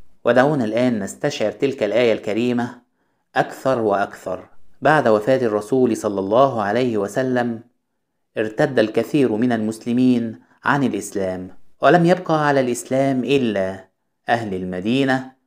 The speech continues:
وأهل مكة وبعض القبائل القليلة، فنهض أصحاب النبي صلى الله عليه وسلم على قلتهم، وتفرقت جيوشهم في أنحاء جزيرة العرب،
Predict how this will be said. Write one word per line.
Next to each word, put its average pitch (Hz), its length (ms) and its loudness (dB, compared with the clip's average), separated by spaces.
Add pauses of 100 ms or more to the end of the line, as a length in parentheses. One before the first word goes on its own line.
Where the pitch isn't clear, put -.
(280)
وأهل 104 520 2
مكة 135 500 -2 (440)
وبعض 139 400 4
القبائل 107 760 2
القليلة، 107 840 -2 (380)
فنهض 147 440 2
أصحاب 139 480 2
النبي 123 460 2
صلى 104 260 0
الله 127 420 2
عليه 123 340 0
وسلم 117 580 -2
على 127 380 2
قلتهم، 107 1000 -4 (920)
وتفرقت 135 760 2
جيوشهم 120 580 2
في 107 260 0
أنحاء 120 460 0
جزيرة 110 520 0
العرب، 98 480 -4